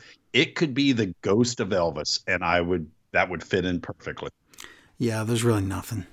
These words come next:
Speaker 2: Um, Raw Rebound, oh my God, stop these forever, stop these. Um, because they, companies, uh, the brands hate each other, so we're advertising for each other. But Roman Reigns and Paul Heyman come out,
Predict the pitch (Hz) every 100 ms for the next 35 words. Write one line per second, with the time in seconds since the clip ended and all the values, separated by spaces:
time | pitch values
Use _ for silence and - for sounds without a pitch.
0 | - - - 156 160 156 160 156 180 160
1 | 160 160 160 156 143 139 139 135 135 120
2 | - 131 127 - 131 - 113 110 110 -
3 | 117 113 - 123 120 - - - - -
4 | _ 127 113 107 101 _ _ _ _ 123
5 | 117 110 117 113 - 135 120 120 107 -
6 | 117 104 110 104 127 123 117 123 117 120
7 | 131 127 127 127 - 113 107 107 107 123
8 | 113 113 123 117 117 113 - - - -
9 | 147 - _ _ 139 170 208 196 190 170
10 | 151 160 151 135 123 123 131 113 113